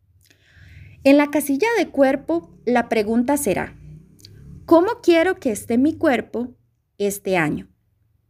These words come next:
En la casilla de mente, la pregunta es, ¿de qué manera puedo cultivar mi mente este año? En la casilla de alma,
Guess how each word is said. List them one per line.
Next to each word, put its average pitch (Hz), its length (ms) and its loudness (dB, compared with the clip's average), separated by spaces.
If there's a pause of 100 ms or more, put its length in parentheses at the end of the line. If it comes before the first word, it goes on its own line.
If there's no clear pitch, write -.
(2000)
En 254 160 4
la 240 140 0
casilla 233 480 0
de 381 100 0
mente, 302 600 -2 (180)
la 240 220 -4
pregunta 185 580 -2
es, 285 240 -2 (760)
¿de 269 200 2
qué 330 140 2
manera 330 720 0
puedo 320 340 0
cultivar 220 540 -4
mi 269 180 6
mente 370 640 0 (100)
este 208 440 -8
año? 156 360 -8 (2000)
En 302 180 4
la 277 120 0
casilla 262 480 -2
de 330 140 2
alma, 254 500 0